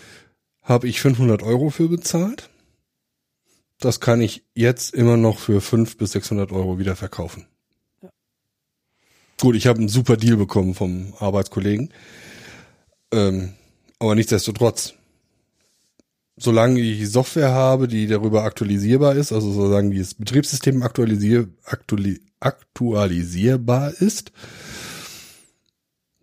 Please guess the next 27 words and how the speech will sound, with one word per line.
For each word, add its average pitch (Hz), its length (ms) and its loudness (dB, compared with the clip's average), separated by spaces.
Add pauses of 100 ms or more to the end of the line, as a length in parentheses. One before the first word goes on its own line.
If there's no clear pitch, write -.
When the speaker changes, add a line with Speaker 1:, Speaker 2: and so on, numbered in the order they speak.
(140)
Speaker 1:
kann 131 120 2
ich 120 100 2
das 113 120 0
Ding 113 180 4
loswerden. 90 520 -6 (1080)
Speaker 2:
Ja, 165 160 -2 (320)
und, 165 280 -2
ähm, 151 340 -4
das - 220 -4
ist 185 120 -6
natürlich 180 460 0
einerseits 175 480 2
ganz 165 180 -2
schön 185 220 0
für 185 140 -2
die 170 100 2
Leute, 180 300 2
die 165 100 0
schon 170 220 0
Apple 160 320 -4
haben. 202 260 -2
Es 170 120 -4
ist 175 120 -4
aber 170 300 2
natürlich 165 360 -2
eine 165 160 0
relativ 170 360 -2